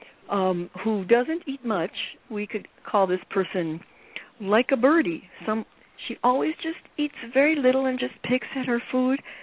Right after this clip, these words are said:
and that's gonna be a person who has more difficulties when the options are more limited. I talked before about the person who is always on a diet and, like, fresh fruit, fruit and fresh vegetables,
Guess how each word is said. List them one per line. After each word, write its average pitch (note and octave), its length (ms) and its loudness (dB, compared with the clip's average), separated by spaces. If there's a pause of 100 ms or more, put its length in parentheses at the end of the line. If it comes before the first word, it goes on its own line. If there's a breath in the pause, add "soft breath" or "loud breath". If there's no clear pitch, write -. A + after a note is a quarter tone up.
(180 loud breath)
and G#3 220 -6
that's A3 320 2 (140)
gonna C#4+ 160 2
be C4 120 2
a C4 40 0
person B3 440 2
who A#3+ 140 2
has A3+ 200 -2 (160)
more A3+ 200 -2
difficulties G#3+ 840 0
when G3 220 0
the G3 100 2
options G3+ 640 -2 (420 loud breath)
are F#3+ 100 -2
more F#3+ 200 0
limited. G#3+ 560 0 (600 loud breath)
I F#3 80 -2
talked G#3+ 340 2
before G3+ 380 2
about F3+ 340 2
the F#3+ 80 2
person A3 400 4
who G3+ 200 2
is F#3+ 140 4 (120)
always G3+ 320 4
on F#3 120 4
a F3 60 0
diet F3+ 420 4
and, F#3 120 0
like, E3+ 200 0 (140)
fresh G3+ 220 6 (160)
fruit, A#3 480 8 (120)
fruit C4 260 4
and G#3+ 160 -4
fresh E3 200 4 (160)
vegetables, A#3 640 2